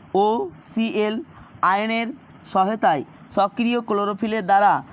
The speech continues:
জল বিশ্লিষ্ট হয়ে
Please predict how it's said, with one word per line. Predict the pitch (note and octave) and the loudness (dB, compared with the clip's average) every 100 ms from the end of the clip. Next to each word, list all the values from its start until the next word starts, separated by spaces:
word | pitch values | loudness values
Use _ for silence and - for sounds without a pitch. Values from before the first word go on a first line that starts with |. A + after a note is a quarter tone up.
| - - D3+ | -20 -10 -2
জল | G3 A3 A#3+ A3+ - - - - - - - - - - - - E3 | 2 2 0 -8 -16 -20 -20 -20 -20 -20 -20 -20 -20 -20 -20 -12 -6
বিশ্লিষ্ট | F3+ A#3+ A#3+ A3+ A3+ | -4 -2 -4 -2 -2
হয়ে | G3+ G#3+ F3 | 0 -2 -2